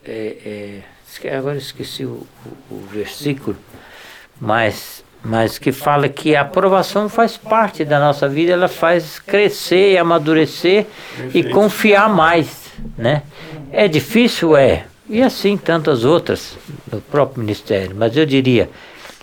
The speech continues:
Speaker 1: pra quem quer o ministério, ele tem que ter em mente o seguinte, é, estar disposto disposto realmente a honrar a Deus em tudo que fizer,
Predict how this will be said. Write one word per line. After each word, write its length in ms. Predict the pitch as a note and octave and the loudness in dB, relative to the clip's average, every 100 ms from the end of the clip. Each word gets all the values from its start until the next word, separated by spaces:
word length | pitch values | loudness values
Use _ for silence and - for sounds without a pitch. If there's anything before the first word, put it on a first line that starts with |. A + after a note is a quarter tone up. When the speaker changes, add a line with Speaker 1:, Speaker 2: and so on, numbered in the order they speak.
| - | -4
Speaker 1:
pra 160 | B2 A2 | -2 -2
quem 280 | - G3+ | 0 -2
quer 200 | D#3 D#3 | 0 2
o 20 | B2+ | 2
ministério, 800 | A2+ G2+ - - D3+ A2+ F#2 - - - | 2 -2 -4 2 4 2 0 -10 -20 -4
ele 140 | B2 | -4
tem 200 | B2 D3+ | -2 -4
que 140 | C#3 - | -6 -6
ter 420 | - D3 C#3+ - | 0 2 2 0
em 100 | C3 | -4
mente 360 | A#2+ C3+ D3+ - | -2 -2 -2 -6
o 20 | |
seguinte, 680 | - G3 C#3+ A#2 F2 - - _ - - - - - - - - - | -6 -4 -2 -2 -2 -10 -18 _ -20 -20 -20 -20 -20 -20 -20 -16 -2
é, 420 | A#2 A2+ G#2 G#2 - _ | 2 2 2 -2 -10 _
estar 420 | A#2+ - - E3+ | -16 -4 0 0
disposto 400 | E3+ C#3 - - - | 0 -4 -6 -12 -8
disposto 640 | - F#3 A3+ - - G#3 | 0 2 2 0 -6 0
realmente 1080 | C3+ C#3 D#3 B2 B2 C#3 G3+ A3 - - - | 2 4 2 0 -2 -2 -2 -4 -10 -6 -2
a 140 | D#3 D#3 | 0 0
honrar 540 | C#3 F#2+ G#2 D3 F3+ | -2 -2 0 0 0
a 100 | F3 | 0
Deus 800 | G2 F2+ A#2 C#3+ G#3+ G3 - - | -4 -2 2 2 0 -6 -14 -12
em 120 | D#3+ | -12
tudo 380 | B2 - F#3 G3+ | -10 -8 -6 -6
que 160 | G3 | -10
fizer, 460 | F#3+ A3 D3 G2+ | -10 -6 -2 -2